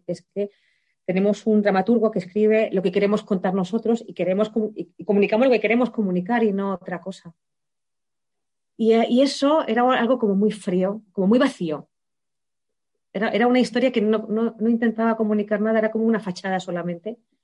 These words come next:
Como algo, y, y, y yo creo que, que la labor nuestra es la de la comuni-, es la de aportar cosas, y aquello yo creo que no aportaba nada.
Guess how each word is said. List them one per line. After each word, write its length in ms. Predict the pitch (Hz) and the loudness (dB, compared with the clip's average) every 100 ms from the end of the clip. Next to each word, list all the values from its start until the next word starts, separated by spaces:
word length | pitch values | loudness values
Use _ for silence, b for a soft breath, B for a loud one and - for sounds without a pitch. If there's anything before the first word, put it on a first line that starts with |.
| _ _ _ _ _ _ _ _ _ _ _ - | _ _ _ _ _ _ _ _ _ _ _ -10
Como 520 | - 220 220 220 233 | -2 0 0 2 2
algo, 480 | 233 233 240 - _ _ - | 2 0 -4 -8 _ _ -2
y, 840 | 214 202 202 202 - 190 185 185 | 0 2 2 0 -2 -4 -6 -8
y, 100 | - 196 | -6 0
y 40 | |
yo 220 | 220 233 | 0 0
creo 360 | 233 233 226 240 | 0 2 2 0
que, 520 | 233 208 185 175 175 _ | 0 0 0 -2 -6 _
que 100 | 180 | -2
la 100 | 170 | 0
labor 400 | 170 185 214 220 | 2 4 4 4
nuestra 680 | 208 220 208 - 214 214 190 | 0 0 -2 -4 -4 -4 -6
es 160 | 202 202 | -8 -6
la 260 | 208 208 | -6 -6
de 100 | 196 | -4
la 100 | 190 | -6
comuni-, 260 | 180 180 180 | -4 -6 -4
es 60 | 196 | -2
la 100 | 220 | -2
de 60 | 214 | -2
aportar 400 | 180 175 170 - | -4 -8 -10 -12
cosas, 360 | 170 - 165 | -18 -16 -12
y 40 | 170 | -10
aquello 260 | 170 214 | -2 0
yo 220 | 208 214 - - | 2 -2 -4 -10
creo 340 | 190 196 185 185 b b b b | -2 -2 -2 -8 b b b b
que 140 | - 175 | -6 -2
no 100 | 190 | 0
aportaba 480 | 185 180 196 196 175 | 0 -2 -2 -2 0
nada. 400 | 180 185 175 | 0 -2 -4